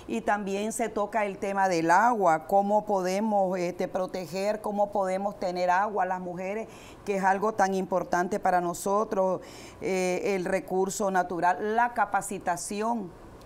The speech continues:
a-, ahí te dan capacitación para todos estos programas, la asistencia técnica. Entonces, eh, es muy importante. Y la otra ley que también queremos abordar de manera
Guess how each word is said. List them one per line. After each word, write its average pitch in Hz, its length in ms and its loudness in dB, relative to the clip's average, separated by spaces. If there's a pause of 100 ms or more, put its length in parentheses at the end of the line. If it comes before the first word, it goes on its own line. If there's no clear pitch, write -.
(240)
a-, 185 260 0
ahí 175 220 0
te 196 120 -2
dan 202 160 0
capacitación 202 1000 -2
para 170 420 2
todos 175 160 -4
estos 180 180 -4
programas, 185 560 0
la 190 80 2
asistencia 180 720 -2
técnica. 165 540 -4 (480)
Entonces, 208 680 -2
eh, 180 480 -4 (320)
es 208 160 -2
muy 233 200 0
importante. 202 580 0
Y 208 60 0
la 196 120 4
otra 226 300 2
ley 226 240 0
que 226 140 -2
también 196 360 0
queremos 208 440 -4
abordar 190 500 0
de 175 100 -4
manera 175 680 2